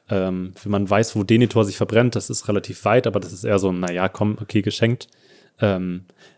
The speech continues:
aber die eigentlich wichtige Frage, also wir, wir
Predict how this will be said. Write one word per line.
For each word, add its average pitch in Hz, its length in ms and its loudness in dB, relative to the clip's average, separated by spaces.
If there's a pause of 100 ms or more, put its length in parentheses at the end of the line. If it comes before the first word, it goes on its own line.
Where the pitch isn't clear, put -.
(340)
aber 107 180 4
die 110 160 4
eigentlich 117 240 2
wichtige 135 260 6
Frage, 127 560 4
also 95 260 2
wir, 110 240 2
wir 110 360 4